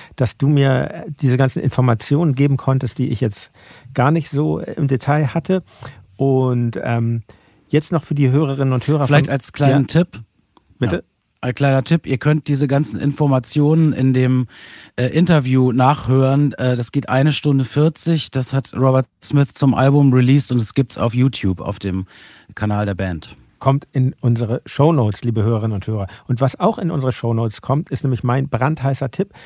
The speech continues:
Speaker 1: auch just erschienen. Das neue Drone-Album, kann, man kann sagen Drone, oder? Drone-Album von,
Speaker 2: Ja.
Speaker 1: von, von Saskia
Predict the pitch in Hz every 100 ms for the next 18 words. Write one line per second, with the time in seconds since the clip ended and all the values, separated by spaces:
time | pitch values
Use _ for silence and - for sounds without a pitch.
0 | - - 170 208 - 117 - - 90 107
1 | 107 151 - - - _ _ - 151 143
2 | 170 160 - - 135 214 180 - 98 101
3 | 123 208 - 143 147 208 160 123 107 117
4 | 107 95 95 151 269 - _ _ _ -
5 | 131 170 110 107 156 - 131 135 143 -
6 | 220 135 131 139 117 120 - 127 143